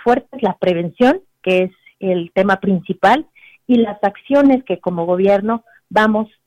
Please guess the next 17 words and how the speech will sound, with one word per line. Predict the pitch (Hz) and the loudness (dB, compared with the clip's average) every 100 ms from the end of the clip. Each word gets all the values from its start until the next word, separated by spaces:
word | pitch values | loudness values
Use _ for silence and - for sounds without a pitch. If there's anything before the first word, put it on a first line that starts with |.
| _ | _
a | 190 185 | -4 -2
dar | 214 233 254 - | 0 -2 -4 -6
a | 190 | -2
estos | 185 190 190 - | -2 -4 -10 -10
adolescentes. | 175 170 160 180 151 - 147 _ _ _ _ _ _ | -8 -8 -6 -4 -6 -8 -18 _ _ _ _ _ _
Se | 196 | 2
va | 190 | 4
a | 196 | 4
tener | 208 202 196 | 0 -2 -2
también | - 202 202 220 | -4 -4 -2 -2
la | 247 | -4
creación | 196 190 190 185 | -6 -8 -8 -6
de | |
un | 185 | -6
protocolo, | 190 180 185 180 214 226 285 - _ _ _ _ _ _ _ _ | -2 -2 -2 0 4 4 2 -4 _ _ _ _ _ _ _ _
eh, | 190 165 165 165 165 | -6 -4 -4 -4 -6
único, | 196 214 208 196 208 247 | -4 -2 -2 -4 -4 -4